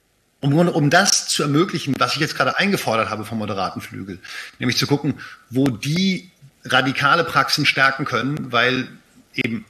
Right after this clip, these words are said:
sagen, da eventuell noch Effektivität ist,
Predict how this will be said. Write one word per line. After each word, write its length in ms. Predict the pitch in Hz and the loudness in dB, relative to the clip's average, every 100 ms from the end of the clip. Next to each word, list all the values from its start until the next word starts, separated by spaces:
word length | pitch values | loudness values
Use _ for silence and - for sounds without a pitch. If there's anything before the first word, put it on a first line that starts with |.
| _ | _
sagen, 460 | - 117 110 - 131 | -10 -8 -8 -10 -2
da 540 | 120 117 135 135 - - | 4 6 6 4 -2 -2
eventuell 680 | 123 139 135 123 131 131 147 | 0 0 0 -2 0 -2 -4
noch 180 | 123 | -2
Effektivität 720 | 135 117 - 113 117 143 151 123 | -2 -2 -6 -6 -2 2 2 2
ist, 340 | 135 - | 0 0